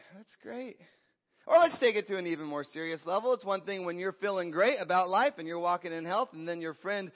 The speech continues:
uh, maybe a relative, has their healing, and you say, "Praise the Lord." But it's another thing when you've been battling sickness, or let's take it even further, sickness after sickness after sickness,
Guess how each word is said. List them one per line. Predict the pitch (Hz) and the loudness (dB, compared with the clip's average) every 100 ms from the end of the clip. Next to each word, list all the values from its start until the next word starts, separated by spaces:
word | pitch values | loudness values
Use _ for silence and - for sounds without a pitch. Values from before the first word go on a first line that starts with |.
| - - | -20 -6
uh, | - 156 143 | 2 2 2
maybe | 165 160 | -2 -4
a | 151 | -2
relative, | 156 185 180 185 180 | 2 2 2 0 -6
has | 165 170 160 | -2 -2 -2
their | 156 139 | -4 -4
healing, | 175 202 262 | -2 -2 -4
and | 190 | -6
you | 143 | -8
say, | - 143 | -6 -6
"Praise | 139 139 135 131 | -4 -2 -2 -4
the | |
Lord." | 170 240 302 190 - - - - _ | 0 2 4 0 -6 -20 -20 -20 _
But | 190 | -2
it's | 190 | -2
another | 180 185 196 | 0 0 0
thing | 196 196 | -2 -6
when | 190 | -6
you've | 190 180 | -6 -6
been | 185 | -2
battling | 175 175 175 160 156 | 0 2 0 -6 -6
sickness, | 175 175 208 180 208 | -6 -6 -6 -6 -4
or | 185 | 0
let's | 175 170 | 0 -2
take | - 170 | -6 -6
it | 156 | -6
even | 151 139 | -8 -10
further, | 131 156 180 220 | -2 -2 0 -4
sickness | 190 175 160 156 | -6 -10 -12 -6
after | 156 139 147 | -4 -4 -8
sickness | 165 160 143 139 | -10 -10 -10 -4
after | 151 233 180 | -2 -2 -4
sickness, | 151 147 131 151 | -10 -10 -8 -10